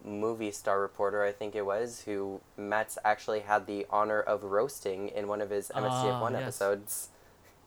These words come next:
Speaker 1: Noemi de Miguel.
Speaker 2: Yeah, she is actually, um, uh, the Movistar España reporter for F one, actually. So, uh, I, I ju-, I ju-, didn't, just didn't know who she was back then, but now I actually do.
Speaker 1: Yeah.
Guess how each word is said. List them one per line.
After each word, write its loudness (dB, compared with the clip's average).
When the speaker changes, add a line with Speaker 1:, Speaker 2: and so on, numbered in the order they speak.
Speaker 1:
Noemi 0
de -2
Miguel. 4
Speaker 2:
Yeah, -8
she -2
is 0
actually, 4
um, 8
uh, 4
the 0
Movistar 2
España 0
reporter -4
for -2
F -4
one, 0
actually. -10
So, -12
uh, -6
I, 4
I 4
ju-, 4
I 4
ju-, 4
didn't, 2
just -2
didn't 0
know 2
who 0
she -2
was 2
back -8
then, 0
but -10
now -4
I -2
actually -4
do. 4
Speaker 1:
Yeah. 6